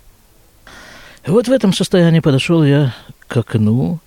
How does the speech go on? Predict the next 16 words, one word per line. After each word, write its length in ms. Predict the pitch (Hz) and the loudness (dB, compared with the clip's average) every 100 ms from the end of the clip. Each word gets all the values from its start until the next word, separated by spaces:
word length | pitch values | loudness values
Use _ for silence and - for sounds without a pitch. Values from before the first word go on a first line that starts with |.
| _ _ - - _ | _ _ -20 -20 _
и 100 | 123 | -8
смотрю 640 | 123 156 190 240 302 294 | -4 0 0 0 0 0
напротив, 760 | 220 202 294 262 - 120 - - | 0 0 0 -2 -2 -6 -8 -10
э, 480 | 123 131 127 123 120 - | -6 -4 -4 -6 -8 -8
через 360 | - 135 156 | -6 -2 -2
улицу, 460 | 285 277 214 - 127 - - - _ - | -2 -2 -4 -4 -6 -8 -20 -20 _ -8
там 200 | 131 120 | -8 -6
такая 300 | 131 120 110 | -6 -4 -2
довольно 460 | 117 120 110 110 - | -2 -2 -4 -6 -4
оживленная 760 | 131 151 156 135 107 104 104 | -2 -2 -2 -2 -4 -4 -6
улица, 440 | - 156 143 - 95 - - - - | -6 -6 -6 -8 -12 -14 -20 -20 -10
религиозная. 920 | 117 123 131 123 123 113 104 104 147 - - - _ _ _ _ _ _ _ _ _ _ _ - | -4 0 0 0 0 0 -4 -8 -10 -14 -20 -20 _ _ _ _ _ _ _ _ _ _ _ -2
Там 200 | 254 262 | 0 2
первый 340 | 269 233 190 | 0 2 0
этаж 400 | - 196 175 - - - | 2 0 0 -4 -8 -2
магазины, 720 | 143 139 127 113 127 220 | 0 2 0 0 -2 -2